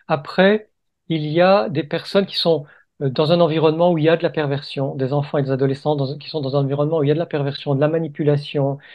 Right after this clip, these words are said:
euh, effectivement des démissions des parents,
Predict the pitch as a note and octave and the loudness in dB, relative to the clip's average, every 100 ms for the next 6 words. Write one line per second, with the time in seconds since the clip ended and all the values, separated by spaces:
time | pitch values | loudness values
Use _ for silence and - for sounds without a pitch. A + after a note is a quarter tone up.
0 | - - - - C3+ C3+ D3 F3 D#3+ D3 | -20 -20 -20 -4 -2 -2 -4 -2 2 2
1 | C#3+ D#3 D3+ - D#3+ C#3+ D3 D3 C3+ C#3 | 2 0 -2 -2 2 2 0 -2 2 2
2 | C#3 | 2